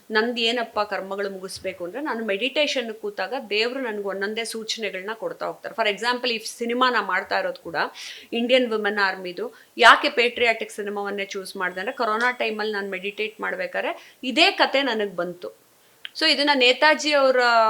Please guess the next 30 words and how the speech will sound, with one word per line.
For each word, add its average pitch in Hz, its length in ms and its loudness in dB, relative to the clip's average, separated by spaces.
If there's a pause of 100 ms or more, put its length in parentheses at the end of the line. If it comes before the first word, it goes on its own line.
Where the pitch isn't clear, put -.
(160)
ಗ್ರೇಟ್ 214 360 2
ಗ್ರ್ಯಾಂಡ್ 247 260 0
ಡಾಟರ್ 220 380 0
ಅವರು 240 320 2
ಕೂಡ 269 280 0
ಹೇಳಿದ್ರು, 175 460 -2 (260)
"ನೂರ 285 240 0
ನಲವತ್ತು 285 440 4
ಕೋಟಿ 277 280 -2
ಜನದಲ್ಲಿ 254 500 -2
ಬರ್ದೇ 220 360 -2
ಇರೋ 254 160 0
ಥಾಟು 226 420 0
ರೂಪ 247 320 -6
ಅಯ್ಯರ್ 247 260 0
ಒಬ್ಳಿಗೆ 220 380 -2
ಇದು 196 160 -4
ಬಂತು" 196 360 -4
ಅಂತ 196 160 -6
ಹೇಳಿದ್ರೆ, 170 840 -6 (120)
ಅವಳ 247 320 6
ಆತ್ಮ 269 360 4
ಮತ್ತೆ 254 280 -4
ನೀರಾ 240 380 2
ಆರ್ಯ 220 200 0
ಆತ್ಮ 208 340 -4
ಹೆಂಗೋ 214 280 -4
ಕನೆಕ್ಟ್ 202 380 -6
ಆಗಿದೆ 170 500 -4 (460)
ಅಂತ. 165 240 -6